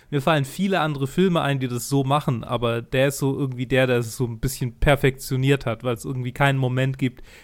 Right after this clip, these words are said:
in dem der Film dir wirklich, also so ein hundert Prozent negatives Gefühl gibt. Er hat immer irgendwie so ein,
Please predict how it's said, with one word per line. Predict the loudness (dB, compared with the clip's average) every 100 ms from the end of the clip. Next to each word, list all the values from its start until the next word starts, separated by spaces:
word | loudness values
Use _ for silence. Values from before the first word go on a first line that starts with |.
| -10
in | -4
dem | -2 0
der | 0
Film | 2 2 4 2 -6 _ _ 2
dir | 2 0 0
wirklich, | 4 4 4 -4 -2
also | -4 -2
so | 0 -2
ein | -2 -12 -2
hundert | 2 4 4
Prozent | 2 2 2 2
negatives | 0 2 0 -2 -4 -6
Gefühl | -8 0 2 2
gibt. | 0 -6
Er | -2
hat | -2
immer | 0 0 2
irgendwie | 0 -2 -2 -4
so | -2 -4
ein, | -6